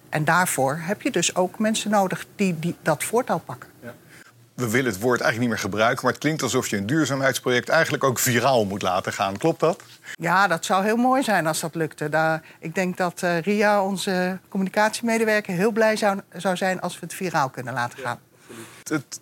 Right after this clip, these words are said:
Speaker 2: tikt een beetje het onderwerp aan van het belang van communicatie in al die stadia van het project. Om mensen mee te krijgen, om te scopen,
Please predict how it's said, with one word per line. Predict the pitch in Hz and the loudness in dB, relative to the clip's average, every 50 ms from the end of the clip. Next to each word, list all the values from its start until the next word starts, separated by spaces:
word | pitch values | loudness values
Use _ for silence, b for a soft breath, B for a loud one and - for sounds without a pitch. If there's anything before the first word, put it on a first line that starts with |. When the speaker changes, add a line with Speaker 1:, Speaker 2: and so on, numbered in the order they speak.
| _ | _
Speaker 2:
tikt | - - 170 - | 0 0 0 2
een | - 160 | 2 2
beetje | 160 170 143 | 2 2 2
het | 123 | 2
onderwerp | - 165 165 151 143 143 143 - | 0 2 4 4 4 4 4 4
aan | - 135 135 135 | 2 2 2 2
van | - - 139 131 131 131 131 - | 0 0 2 2 2 0 0 -2
het | 127 107 | -2 0
belang | 113 131 135 139 127 | 2 2 2 2 2
van | - 113 113 | 0 0 0
communicatie | - - 127 113 104 95 - - 175 156 147 - - - - - 131 123 123 | 2 0 0 2 2 0 0 0 2 2 2 2 2 2 4 4 2 2 2
in | - 120 117 113 - | 0 -2 -2 -2 0
al | - 151 156 160 156 127 | 2 2 4 4 2 2
die | 107 101 | 0 0
stadia | - - - 147 156 151 131 123 120 113 113 104 | 0 2 2 2 0 0 0 2 2 2 2 2
van | - 120 113 | 2 0 -2
het | 107 - - | -2 -4 -4
project. | - 123 104 95 92 90 - - | -2 0 0 0 0 0 -4 -6
Om | - 95 | -6 -4
mensen | 98 101 98 - - 110 98 98 | -4 -4 -2 -2 -2 -2 0 0
mee | 110 113 123 117 | 2 2 0 0
te | - - | -2 -4
krijgen, | - - 110 107 104 107 104 - - 113 104 101 104 104 | 0 2 2 4 4 2 0 0 0 2 2 2 2 0
om | - 101 95 | 0 -2 -4
te | 92 - | -6 -6
scopen, | - - - 135 123 123 123 120 - 117 110 107 | -6 -2 0 2 2 2 2 0 2 0 0 0